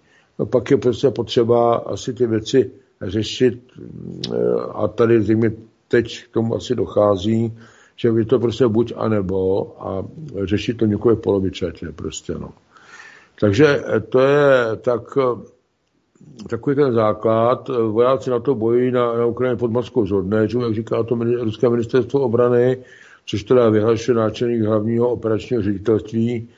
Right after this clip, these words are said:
generálního štábu ruských ozbrojených sil, brigádní generál Sergej Ručkoj, eh,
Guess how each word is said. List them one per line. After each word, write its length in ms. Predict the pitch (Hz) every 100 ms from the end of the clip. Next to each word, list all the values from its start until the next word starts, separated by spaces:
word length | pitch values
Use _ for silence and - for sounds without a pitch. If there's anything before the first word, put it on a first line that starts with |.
| _ -
generálního 480 | 107 107 113 117 110
štábu 380 | - 104 101 107
ruských 320 | 101 120 113
ozbrojených 400 | 101 110 110 107 -
sil, 220 | 98 95 117 - _ _ -
brigádní 500 | 104 107 113 110 104
generál 440 | 110 110 110 107
Sergej 480 | - 113 110 113 98
Ručkoj, 760 | 95 98 - - 104 98 95 113
eh, 920 | 135 _ _ _ _ _ _ -